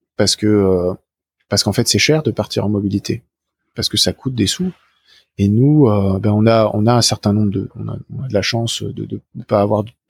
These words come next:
problèmes financiers. On a eu de la chance de, d'avoir acheté un appartement à Lyon qui a pris, euh,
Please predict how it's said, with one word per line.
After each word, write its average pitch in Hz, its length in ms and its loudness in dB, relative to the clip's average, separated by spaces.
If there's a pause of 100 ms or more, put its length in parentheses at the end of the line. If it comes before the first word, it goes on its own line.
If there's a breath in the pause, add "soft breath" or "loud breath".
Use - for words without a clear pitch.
problèmes 101 240 -2
financiers. 165 520 2
On 131 140 0
a 107 100 -2
eu 110 60 -4
de 110 60 -8
la 110 80 -2
chance 127 260 -2
de, 107 220 -4 (600 loud breath)
d'avoir 110 220 2
acheté 127 200 2
un 135 80 2
appartement 123 440 0
à 117 80 2
Lyon 131 340 2
qui - 180 -2
a 101 60 2
pris, 120 320 0
euh, 98 120 -2